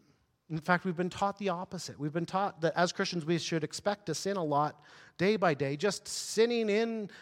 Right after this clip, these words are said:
as we come in, sinning as we go out, and God will just be really gracious to us. But that is not what Paul says is true of Christians here. Not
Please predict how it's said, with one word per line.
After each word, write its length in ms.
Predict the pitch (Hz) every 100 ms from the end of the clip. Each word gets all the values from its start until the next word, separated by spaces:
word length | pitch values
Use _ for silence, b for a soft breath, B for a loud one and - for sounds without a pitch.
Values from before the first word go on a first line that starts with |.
| B
as 180 | 185 196
we 60 |
come 220 | 185 208 220
in, 180 | 220
sinning 400 | 208 - 220 233
as 220 | 220 214 190
we 80 |
go 260 | 180 202 196
out, 260 | 196 202 B B 165
and 200 | 165 139
God 280 | 170 190
will 80 | 165
just 180 | 147 165
be 140 | 160
really 200 | 147 165
gracious 640 | 139 151 190 180 151 131 -
to 260 | - 104
us. 680 | 85 67 113 - - - - _ _ _ _ _ _ _ _ -
But 100 | -
that 140 | 202
is 100 | 220
not 160 | 220 175
what 220 | 165 - - b -
Paul 220 | 170 147
says 240 | - 139
is 120 | 117
true 300 | - - 190
of 140 | 214 -
Christians 480 | 170 - 180 190 175
here. 200 | 180 202 190 _ _ _ _ _ _ _ _ _ _ _ _ -
Not 200 | 151